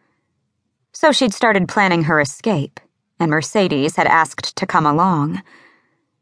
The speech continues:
Their careful months-long strategizing had soothed Pagan's anxiety,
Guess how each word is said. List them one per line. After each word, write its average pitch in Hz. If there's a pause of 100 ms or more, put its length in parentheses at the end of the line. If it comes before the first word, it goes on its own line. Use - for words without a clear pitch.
(360)
Their 165
careful 214
months-long 190
strategizing 156
had 147
soothed -
Pagan's 156
anxiety, 147